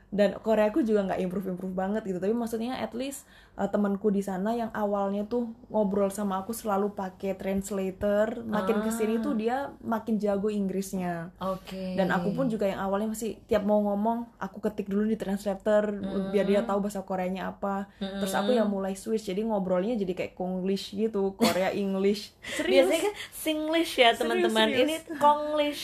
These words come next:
Speaker 2: ya.
Speaker 1: Iya, serius,
Speaker 2: Dan it's
Speaker 1: serius.
Speaker 2: real ya, Din? Maksudnya
Speaker 1: Iya,
Speaker 2: ada
Speaker 1: serius.
Speaker 2: istilah Konglish?
Speaker 1: Aku nggak tahu sih ya, cuman aku nyebutnya
Speaker 2: Hmm.
Speaker 1: kayak Konglish karena emang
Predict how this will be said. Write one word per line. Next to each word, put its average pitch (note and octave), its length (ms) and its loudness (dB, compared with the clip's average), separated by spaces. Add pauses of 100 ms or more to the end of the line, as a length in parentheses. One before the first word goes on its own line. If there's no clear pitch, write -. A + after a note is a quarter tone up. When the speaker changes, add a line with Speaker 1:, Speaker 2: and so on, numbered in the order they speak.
(140)
Speaker 2:
ya. F#3+ 180 4
Speaker 1:
Iya, - 160 2
serius, D#4+ 220 -2
Speaker 2:
Dan C#4+ 100 8 (100)
it's B3+ 220 0
Speaker 1:
serius. - 60 -
Speaker 2:
real F4+ 240 2
ya, A3 120 6
Din? G3+ 200 2
Maksudnya - 180 -4
Speaker 1:
Iya, F#3+ 140 2
Speaker 2:
ada G3 100 2
Speaker 1:
serius. - 240 0
Speaker 2:
istilah C4+ 320 0
Konglish? C#4 600 2 (680)
Speaker 1:
Aku G#3 200 -8
nggak G3+ 180 0
tahu B3 200 4
sih A3+ 180 -2
ya, E3+ 100 4
cuman B3 280 -2
aku A#3+ 180 -2 (320)
nyebutnya G3+ 400 2
Speaker 2:
Hmm. F#3 80 -4
Speaker 1:
kayak - 160 -4
Konglish G3+ 420 -4
karena G#3+ 300 -4
emang D4 240 -8